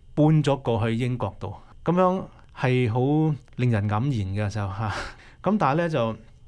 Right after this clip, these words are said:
如果你以一個嘅 justice 嘅眼光去睇，你只一個，一個 artist 嘅眼光去睇嘅時候咧吓，<laughs>噉樣就你可以放鬆去欣賞嘅噉樣吓。啊，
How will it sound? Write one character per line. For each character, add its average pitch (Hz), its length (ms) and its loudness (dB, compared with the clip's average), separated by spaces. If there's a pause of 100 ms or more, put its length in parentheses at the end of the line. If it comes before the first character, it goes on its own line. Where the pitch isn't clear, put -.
(200)
如 113 120 -4
果 165 80 4
你 160 100 2
以 131 120 2
一 143 120 2
個 131 180 0
嘅 117 300 0 (300)
justice - 540 -4 (180)
嘅 120 100 -2
眼 117 160 0
光 127 160 0
去 113 100 -4
睇， 110 120 0
你 123 140 -2
只 135 120 -6
一 139 120 -2
個， 113 180 -4
一 120 100 -4
個 127 120 -6 (100)
artist - 580 -8
嘅 - 80 -6
眼 110 200 -2
光 123 200 2
去 - 120 0
睇 220 120 0
嘅 - 80 0
時 117 60 2
候 98 120 -4
咧 120 140 0
吓， 113 260 -4
<laughs> - 120 -20
噉 135 140 0
樣 147 420 2 (540)
就 113 540 0
你 143 100 -2
可 143 100 2
以 - 20 2
放 120 240 0
鬆 127 160 -4
去 123 80 -2
欣 127 120 0
賞 110 320 -4
嘅 104 180 -4
噉 101 100 -8
樣 104 100 -6 (120)
吓。 - 60 -2
啊， 277 500 -4